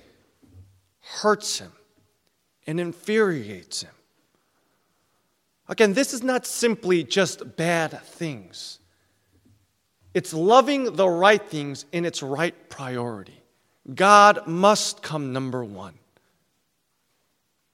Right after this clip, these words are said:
We can love our family, we can love our spouses, we can love our country, but first we must love God first.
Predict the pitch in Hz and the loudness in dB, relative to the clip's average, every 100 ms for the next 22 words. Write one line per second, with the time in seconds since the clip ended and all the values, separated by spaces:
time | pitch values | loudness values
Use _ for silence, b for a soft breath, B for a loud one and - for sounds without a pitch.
0 | _ _ _ _ _ 208 - 220 190 226 | _ _ _ _ _ -2 4 2 8 8
1 | 277 226 208 208 208 208 202 202 190 - | 8 8 6 6 6 2 4 0 -2 -4
2 | 185 175 208 262 262 - 185 - - 196 | -4 -2 2 2 2 2 2 0 4 4
3 | 190 170 170 208 185 175 202 247 220 - | 4 -2 -8 -6 -6 -2 0 0 0 2
4 | 180 175 226 226 - 151 160 - - 214 | 0 0 -4 -4 -6 -4 -4 -4 2 6
5 | 240 - 170 170 170 160 - 160 170 180 | 6 4 -4 -4 -2 -2 -2 2 4 4
6 | 180 - - 151 151 151 - - - 113 | 2 -10 -4 4 4 4 0 -16 -10 -10
7 | 101 - - | -10 -16 -20